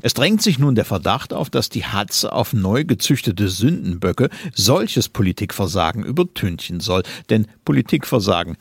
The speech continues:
gab es in der Pandemie reichlich. Einige wenige Stichworte.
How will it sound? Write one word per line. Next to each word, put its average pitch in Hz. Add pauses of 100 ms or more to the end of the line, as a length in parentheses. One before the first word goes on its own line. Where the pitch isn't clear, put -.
(120)
gab -
es -
in 95
der 95
Pandemie 101
reichlich. - (180)
Einige 151
wenige 104
Stichworte. -